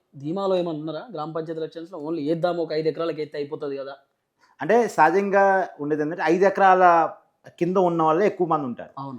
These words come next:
Speaker 2: ఐదు ఎకరాలు, ఐదు ఎకరాల కింద ఉన్న వాళ్ళు.
Speaker 1: అవును.
Speaker 2: So వాళ్ళకేస్తే వాళ్ళు ఆటోమేటిక్గా దాంట్లో రెండు లక్షల రుణమాఫీ అయిన వాళ్ళు కూడా ఇంత కొంతమంది ఉంటారు.
Speaker 1: మూడు ఎకరాలు ఉన్న వాళ్ళు ఇరవై లక్షల మంది ఉన్నారు.
Speaker 2: మ్మ్.
Speaker 1: మ్మ్.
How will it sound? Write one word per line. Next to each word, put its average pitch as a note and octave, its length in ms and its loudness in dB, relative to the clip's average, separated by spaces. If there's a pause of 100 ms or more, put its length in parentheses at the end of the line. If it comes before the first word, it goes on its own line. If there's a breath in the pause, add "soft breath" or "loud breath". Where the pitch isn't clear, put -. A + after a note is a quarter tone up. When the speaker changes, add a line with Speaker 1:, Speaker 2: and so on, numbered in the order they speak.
Speaker 2:
ఐదు D#3 200 6
ఎకరాలు, E3 260 4
ఐదు E3 200 4
ఎకరాల C#3+ 220 2
కింద C3 240 -6
ఉన్న G#2+ 160 -6
వాళ్ళు. F2 160 -14
Speaker 1:
అవును. C3 180 -14 (240)
Speaker 2:
So A#3 160 8
వాళ్ళకేస్తే F#3+ 640 4
వాళ్ళు F#3 260 6
ఆటోమేటిక్గా G3 760 4
దాంట్లో F#3+ 580 4 (280)
రెండు G3 160 4
లక్షల G3+ 280 6
రుణమాఫీ F3+ 460 2
అయిన E3+ 180 4
వాళ్ళు F3 160 4
కూడా G#3+ 140 8
ఇంత F#3 180 0
కొంతమంది D#3 340 0
ఉంటారు. B2 220 -6
Speaker 1:
మూడు G#3 220 6
ఎకరాలు A#3+ 280 6
ఉన్న A#3 100 0
వాళ్ళు B3 160 2
ఇరవై A3 160 2
లక్షల G3+ 260 0
మంది G3 160 -8
ఉన్నారు. D#3 280 -12
Speaker 2:
మ్మ్. A#2 140 -8 (160)
Speaker 1:
మ్మ్. D3 200 -2